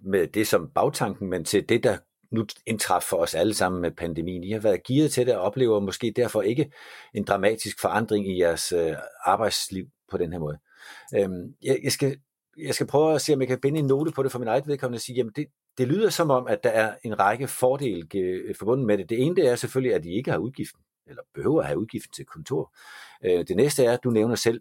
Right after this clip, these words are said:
øh, en arbejdseffektivitet. Kan det passe, jeg har hørt dig betegne de her landskaber, åbne kontorlandskaber, end sige bare at have et fælles kontor,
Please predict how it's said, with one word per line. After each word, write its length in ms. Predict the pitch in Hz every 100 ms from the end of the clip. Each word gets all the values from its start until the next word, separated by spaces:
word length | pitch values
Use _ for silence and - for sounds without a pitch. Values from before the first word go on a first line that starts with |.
| -
øh, 380 | 101 85 78 73 67 - _ _ 85
en 120 | 78
arbejdseffektivitet. 1120 | 90 127 113 110 - - - 82 - 98 -
Kan 120 | -
det 100 | 95
passe, 260 | 120 131 143
jeg 60 | 117
har 60 |
hørt 220 | 110 117
dig 80 | 110 -
betegne 440 | 110 110 113 110
de 100 | -
her 100 | 104
landskaber, 500 | 95 98 104 98 85
åbne 300 | 90 107 101
kontorlandskaber, 800 | - 95 - 107 87 80 78 73
end 120 | 90
sige 260 | - 98 110
bare 180 | 85 90
at 60 |
have 80 | 76
et 80 | -
fælles 220 | 101 82
kontor, 440 | - 76 98 82